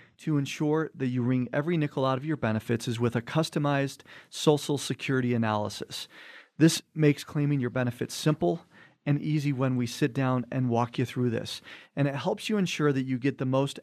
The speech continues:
out of all of your Social Security benefits without triggering those needless taxes, penalties, and fees. Now,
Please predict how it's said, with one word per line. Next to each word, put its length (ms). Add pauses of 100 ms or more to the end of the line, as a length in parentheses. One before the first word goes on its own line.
out 160
of 220
all 300
of 160
your 100
Social 340
Security 440
benefits 520 (360)
without 260
triggering 460
those 200
needless 340
taxes, 440
penalties, 540
and 100
fees. 380 (580)
Now, 280